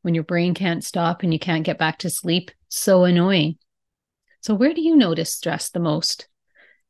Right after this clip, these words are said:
Is it overwhelm? Is it in your body? Those sleepless nights?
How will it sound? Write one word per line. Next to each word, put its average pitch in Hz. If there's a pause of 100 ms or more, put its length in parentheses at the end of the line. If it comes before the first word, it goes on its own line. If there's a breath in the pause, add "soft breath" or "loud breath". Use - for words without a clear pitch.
(220)
Is 175
it 160
overwhelm? 208
Is 160
it 165
in 214
your 226
body? 214
Those 165
sleepless 202
nights? 202